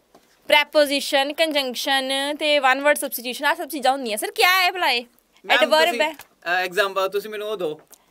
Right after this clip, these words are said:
Speaker 1: ਹਾਂ, ਹਾਂ, ਬਿਲਕੁਲ,
Speaker 2: ਹਾਂ, ਚਲੋ
Speaker 1: ਆਪਸ਼ਨ
Speaker 2: ਜੀ,
Speaker 1: ਦੇ ਦੇਵਾਂ।
Speaker 2: ਆਪਸ਼ਨ ਦੇਖਦੇ ਹਾਂ ਆਪਾਂ ਕੀ ਹੈ ਜੀ।
Speaker 1: ਹਾਂਜੀ, ਤਾਂ ਆਪਸ਼ਨ ਦਿੱਤੀ ਜਾ ਰਹੀ ਹੈ, ਤੁਸੀਂ ਸਾਰੇ ਦੱਸ ਸਕਦੇ ਹੋ, ਹੈਲਪ ਕਰ ਸਕਦੇ ਹੋ, but ਸਾਨੂੰ ਪਹਿਲੇ ਆਨਸਰ ਦੇ ਦਿੰਦੇ ਹੋ, ਠੀਕ ਹੈ? ਤਾਂ ਗੱਲ ਹੈ ਵਰਡ ਅਨਲੈਸ, ਠੀਕ ਹੈ?
Speaker 2: ਹਮ।
Speaker 1: ਇਹ ਪ੍ਰੈਪੋਜੀਸ਼ਨ ਹੈ,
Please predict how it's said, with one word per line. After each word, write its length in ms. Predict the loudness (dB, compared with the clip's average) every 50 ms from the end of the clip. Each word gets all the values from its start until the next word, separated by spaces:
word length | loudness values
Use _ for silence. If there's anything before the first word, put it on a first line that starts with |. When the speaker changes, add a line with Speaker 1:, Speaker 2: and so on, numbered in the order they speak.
| 2 2
Speaker 1:
ਹਾਂ, 160 | 2 2 2
ਹਾਂ, 220 | -2 -4 -6 0
ਬਿਲਕੁਲ, 280 | 0 0 2 2 2 4
Speaker 2:
ਹਾਂ, 120 | 4 4
ਚਲੋ 80 | 6 6
Speaker 1:
ਆਪਸ਼ਨ 140 | 4 4 6
Speaker 2:
ਜੀ, 60 | 4
Speaker 1:
ਦੇ 40 | 2
ਦੇਵਾਂ। 200 | 2 2 2 0
Speaker 2:
ਆਪਸ਼ਨ 260 | 0 0 -2 2 2
ਦੇਖਦੇ 300 | 2 2 2 0 0 0
ਹਾਂ 60 | 0
ਆਪਾਂ 160 | 0 -2 -4
ਕੀ 220 | -6 -6 -10 -6 -6
ਹੈ 80 | -6
ਜੀ। 60 | -4 0 -2
Speaker 1:
ਹਾਂਜੀ, 220 | -2 -2 -2 -4
ਤਾਂ 100 | -4 -4 -2 4 6
ਆਪਸ਼ਨ 340 | 6 6 4 0 -4 -4 -4
ਦਿੱਤੀ 260 | -4 -6 -6 -4 2
ਜਾ 220 | 4 4 4 4
ਰਹੀ 140 | 2 0 -4
ਹੈ, 60 | -4
ਤੁਸੀਂ 220 | -4 -4 -6 -6 0
ਸਾਰੇ 280 | 2 4 4 4 2
ਦੱਸ 460 | 0 -4 -10 0 2 2 2 2 0
ਸਕਦੇ 280 | -4 -4 -4 -2 -4 -4
ਹੋ, 40 | -2
ਹੈਲਪ 340 | 2 2 2 2 2 0 2
ਕਰ 160 | 2 2 2
ਸਕਦੇ 260 | 0 -4 -2 0 0
ਹੋ, 60 | 0
but 440 | 2 4 6 6 6 4 0 -10 -10
ਸਾਨੂੰ 280 | -8 -8 -6 -4 0 2
ਪਹਿਲੇ 200 | 2 2 4 2
ਆਨਸਰ 240 | 0 0 -2 -4
ਦੇ 140 | -4 -4 -4
ਦਿੰਦੇ 340 | -4 -6 -10 -12 -10 -10 -10
ਹੋ, 60 | -8 -6
ਠੀਕ 120 | -4 0 0
ਹੈ? 100 | 0 -2 _ -10 -20 -20 -20 -10 0
ਤਾਂ 140 | 2 2 2
ਗੱਲ 420 | 2 -2 0 4 4 4 4 4
ਹੈ 180 | 4 4 4 4
ਵਰਡ 260 | 6 4 4 4 2 0 2 2 2
ਅਨਲੈਸ, 420 | 2 2 -2 -2 -4 -4 -10 -6
ਠੀਕ 180 | -6 -4 0 0
ਹੈ? 80 | 0
Speaker 2:
ਹਮ। 260 | 0 -2 -8 -10 -2 0
Speaker 1:
ਇਹ 140 | 0 2 2 2 -2 -2 -2 -4 0
ਪ੍ਰੈਪੋਜੀਸ਼ਨ 760 | 2 2 2 2 2 2 2 4 4 2 2 2 -2 -2 -2
ਹੈ, 100 | -4